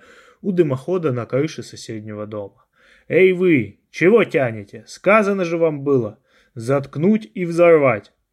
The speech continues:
Такой карикатурный мюнхенский художник Раухвергер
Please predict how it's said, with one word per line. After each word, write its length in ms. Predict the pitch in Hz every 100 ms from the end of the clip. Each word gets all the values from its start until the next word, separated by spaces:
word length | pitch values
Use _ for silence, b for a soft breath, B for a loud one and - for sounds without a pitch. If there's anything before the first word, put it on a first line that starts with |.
| _
Такой 440 | - 156 - 220 127
карикатурный 800 | - 127 131 160 156 175 156 143
мюнхенский 580 | 151 151 135 120 -
художник 720 | 120 - 127 143 120 117 - b b -
Раухвергер 1120 | 123 147 185 190 - 175 190 185 180 185 175